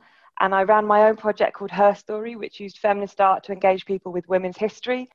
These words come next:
And I really believe that, um, art is this fantastic catalyst for social change,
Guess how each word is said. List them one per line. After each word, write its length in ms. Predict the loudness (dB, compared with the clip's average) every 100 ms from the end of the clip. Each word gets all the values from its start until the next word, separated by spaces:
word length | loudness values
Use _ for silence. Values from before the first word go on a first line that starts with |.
| _ _ _ _ 0
And 100 | 2
I 40 |
really 340 | 4 2 -2 -2
believe 520 | 0 4 4 2 -2
that, 260 | 0 2 0
um, 460 | 2 2 -2 -12 _ _ _ _ _ _
art 340 | 2 4 2 -2
is 140 | -8
this 300 | -8 -8 _
fantastic 880 | -2 -2 -4 -8 -8 -8 -8 -10 -10
catalyst 520 | -4 -2 0 0 -2
for 100 | -12
social 380 | -2 0 0 -4
change, 520 | -4 -2 0 -4 -16